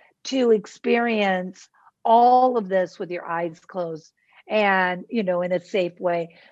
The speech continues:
And so that was the, the perfect, perfect, um, way to be able to have B really come from that perspective with B.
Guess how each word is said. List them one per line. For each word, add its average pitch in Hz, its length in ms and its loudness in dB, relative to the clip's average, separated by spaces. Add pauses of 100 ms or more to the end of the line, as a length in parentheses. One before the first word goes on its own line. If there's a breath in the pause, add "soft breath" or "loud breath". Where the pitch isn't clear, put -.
(160 soft breath)
And 285 180 4
so 311 180 0
that 285 220 4
was 311 180 -2
the, 294 120 0 (220)
the 208 200 -4 (120)
perfect, 233 560 -6 (220)
perfect, 311 500 -8 (200)
um, 175 500 -6 (760)
way 294 440 4
to 277 120 -8
be 262 220 -2
able 285 200 -2
to 277 320 -2 (300)
have 226 440 0
B 262 480 -2 (220 loud breath)
really 302 380 2
come 269 400 -6
from 226 360 -6
that 208 420 2 (200)
perspective 220 600 0
with 185 260 -2
B. 196 340 0